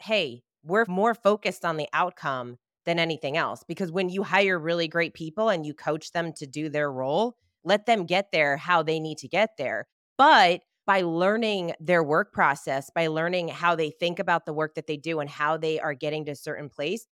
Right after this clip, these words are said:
you can then coach them to maybe think about things a little bit differently, do their work a little bit better, and then they're getting better in their work and in their life. And that is what people want. They want to get better. I remember many years ago,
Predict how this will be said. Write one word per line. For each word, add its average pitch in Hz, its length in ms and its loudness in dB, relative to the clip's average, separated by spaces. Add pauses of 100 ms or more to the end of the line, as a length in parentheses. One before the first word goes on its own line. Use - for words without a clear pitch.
(140)
you 196 100 -8
can 202 160 -8
then 190 180 0
coach 202 440 -4
them 151 260 -2
to 160 120 -10
maybe 143 240 -6
think 170 220 -4
about 170 220 0
things 160 200 -4
a 160 60 -4
little 147 200 -2
bit 139 120 -8
differently, 185 460 -2
do 170 200 -6
their 160 120 -2
work 156 240 -4
a 170 40 -4
little 147 160 -4
bit 139 100 -8
better, 202 320 2 (220)
and 226 160 0
then 226 120 2
they're 214 100 2
getting 208 340 0
better 175 480 2 (240)
in 208 140 0
their 180 140 2
work 190 280 0
and 190 80 -2
in 170 80 -2
their 156 120 0
life. 208 260 2
And 175 180 -6
that 262 260 6
is 254 120 -2
what 180 160 0
people 180 320 -8
want. 139 580 -2 (180)
They 226 160 4
want 214 380 4
to 233 140 -4
get 185 200 2
better. 175 440 4 (180)
I - 100 0
remember 208 580 2 (120)
many 147 300 0
years 143 280 -2
ago, 170 440 2